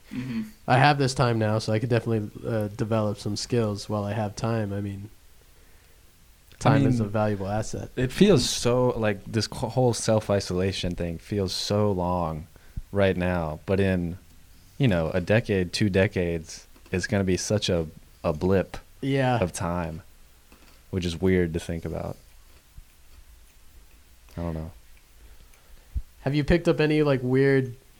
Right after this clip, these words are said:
Speaker 2: quarantine, uh, hobbies, I would say? Is that how you'd qualify them? Or do you
Speaker 1: Um,
Speaker 2: just stick to your schedule?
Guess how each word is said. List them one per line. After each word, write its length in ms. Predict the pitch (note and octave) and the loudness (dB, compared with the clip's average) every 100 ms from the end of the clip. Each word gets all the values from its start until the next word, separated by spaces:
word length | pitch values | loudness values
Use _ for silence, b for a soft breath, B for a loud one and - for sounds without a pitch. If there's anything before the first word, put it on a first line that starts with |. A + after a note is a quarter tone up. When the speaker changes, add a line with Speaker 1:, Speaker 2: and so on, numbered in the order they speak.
| - - - - - - - | -20 -20 -20 -20 -20 -20 -6
Speaker 2:
quarantine, 920 | - C3 C#3 C3+ C#3 C3+ C3+ B2+ B2 - - - | 2 4 4 2 2 2 2 0 -4 -14 -20 -10
uh, 320 | A#2 A#2 A2 | -6 -2 -2
hobbies, 580 | A2 B2 C3 D3 D3 - - - | 0 2 2 2 -2 -8 -18 -2
I 120 | C#3 | 2
would 140 | C#3+ C#3+ | 2 2
say? 300 | D#3 D3+ C#3+ - - | 2 2 -2 -10 -12
Is 140 | C3+ C3+ | -8 -4
that 200 | C#3+ C#3+ | -4 0
how 100 | C#3+ | 0
you'd 320 | C3+ C3+ C3 - | 0 0 -4 -4
qualify 460 | C#3+ C3+ C3 C#3 | -2 0 0 0
them? 260 | C3+ C#3+ D3+ - - B B B - | 0 -2 -4 -10 -20 B B B -12
Or 120 | - | -4
do 60 | D#3 C3 C3 | 2 4 4
you 40 | |
Speaker 1:
Um, 40 | |
Speaker 2:
just 180 | B2 B2+ | 2 0
stick 240 | - C3 C3+ | 0 0 2
to 60 | |
your 120 | B2+ A#2 | 0 0
schedule? 480 | - A#2+ A#2 A2+ | 0 -2 0 -4